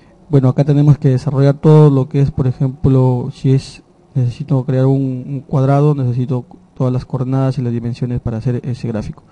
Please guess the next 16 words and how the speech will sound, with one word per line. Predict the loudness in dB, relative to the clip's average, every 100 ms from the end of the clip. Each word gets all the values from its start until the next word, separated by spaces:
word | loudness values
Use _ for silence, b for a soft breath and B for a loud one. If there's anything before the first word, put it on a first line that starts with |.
| b b b b b b b b b -4
Bien, | 0
ya | 2
estamos | 0 0 0 0
acá | 0 0
en |
el | 0
nombre | 2 2
del | 4
proyecto, | 4 4 2 0
vamos | 2 2
a | 0
colocar | -2 -2 0 0
acá | 2 4 2 0 -12 -20 -4
Pro | 2 4
y | 2
Canvas. | 2 0 2 -2 -4